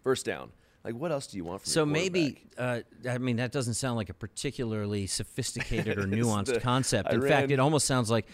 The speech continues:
Speaker 2: there's no concept at all.
Speaker 1: There's
Speaker 2: Am
Speaker 1: no
Speaker 2: I onto
Speaker 1: concept.
Speaker 2: something?
Speaker 1: There's no concept at all. Like, I don't even,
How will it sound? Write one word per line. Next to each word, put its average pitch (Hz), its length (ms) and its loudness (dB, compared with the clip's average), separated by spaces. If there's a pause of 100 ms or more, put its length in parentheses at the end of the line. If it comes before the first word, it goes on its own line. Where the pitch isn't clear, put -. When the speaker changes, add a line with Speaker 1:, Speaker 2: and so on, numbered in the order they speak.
(180)
Speaker 2:
there's 120 180 0
no 127 120 4
concept 110 520 -2
at 92 80 0
all. 107 240 4
Speaker 1:
There's 92 100 0
Speaker 2:
Am 95 60 4
Speaker 1:
no 98 60 4
Speaker 2:
I 98 120 2
onto 104 200 2
Speaker 1:
concept. 131 100 -2
Speaker 2:
something? 135 320 -2 (100)
Speaker 1:
There's 175 220 2
no 208 100 4
concept 90 500 -6
at 95 60 -4
all. 139 200 4
Like, 104 160 -2
I 139 120 2
don't 175 160 -2
even, 117 320 -2